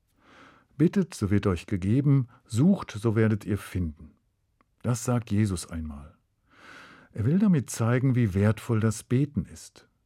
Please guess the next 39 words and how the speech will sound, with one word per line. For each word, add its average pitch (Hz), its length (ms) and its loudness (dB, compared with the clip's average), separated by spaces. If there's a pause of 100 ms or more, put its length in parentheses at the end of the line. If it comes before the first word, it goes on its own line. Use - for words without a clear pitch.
(220)
Für - 140 -8
mich 165 260 2
heißt 107 300 0
das, - 340 -6 (180)
bleib 147 480 -2
mit 113 200 0
Gott 123 220 0
im 123 140 0
Gespräch. 95 720 -6 (380)
Gib 202 260 6
nicht - 320 0
auf, 143 380 2
nur 160 260 4
weil 135 140 2
du 120 80 2
nicht 120 260 0
die 123 160 -4
Antwort 117 360 0
bekommst, 110 460 -2
die 104 80 -2
du 92 140 -4
suchst. 113 500 -10 (480)
Und 110 200 0
hab 107 200 -2
Geduld. 101 560 -6 (680)
Manchmal 131 500 4
finde 170 340 2
ich - 160 -4
die 107 140 -2
Antwort 131 420 0
genau 135 380 4
da, 113 380 2
wo 95 100 -2
ich 92 160 -6
nicht 120 300 0
mit 110 140 0
ihr 110 100 -2
gerechnet 98 520 -4
habe. 80 300 -8